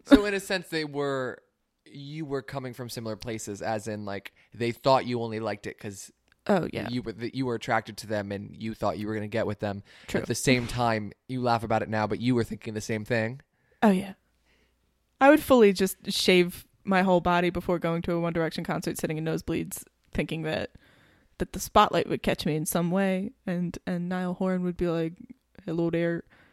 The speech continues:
Speaker 2: <laughs> I can't do Irish. I can't do Irish. But,
Speaker 1: It's fine. <laughs>
Speaker 2: you know, he would,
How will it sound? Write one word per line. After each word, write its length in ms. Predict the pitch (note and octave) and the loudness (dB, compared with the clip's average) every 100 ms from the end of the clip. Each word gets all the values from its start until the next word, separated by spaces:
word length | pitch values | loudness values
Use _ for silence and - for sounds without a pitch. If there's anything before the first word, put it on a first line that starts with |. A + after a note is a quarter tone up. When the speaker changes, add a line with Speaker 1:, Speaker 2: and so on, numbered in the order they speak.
| _ _ _ _ | _ _ _ _
Speaker 2:
<laughs> 20 | D#4+ - C6+ - - G#5+ - - G#4+ - _ | 2 2 -4 -4 -6 -16 -14 -8 -8 -8 _
I 100 | G4 | -2
can't 280 | F4+ A#4 - | -2 -4 -4
do 120 | F4 E4+ | 2 2
Irish. 260 | F4+ F#4 C#5 D5 | 4 0 -2 0
I 80 | C5+ | 2
can't 200 | A#4 G#4 | 6 6
do 140 | G4+ G4 | 6 6
Irish. 380 | F#4+ F#4+ F#4+ - - - - - - | 8 6 2 -8 -16 -16 -18 -20 -2
But, 180 | A#3 A3 | 0 0
Speaker 1:
It's 180 | - - | -4 -8
fine. 300 | F#2+ F2 - F3+ | -6 -4 -2 -4
<laughs> 120 | - | -2
Speaker 2:
you 80 | A3+ | -2
know, 140 | F#3 A#3 | -2 -4
he 100 | A#3+ | -4
would, 160 | G3 | -4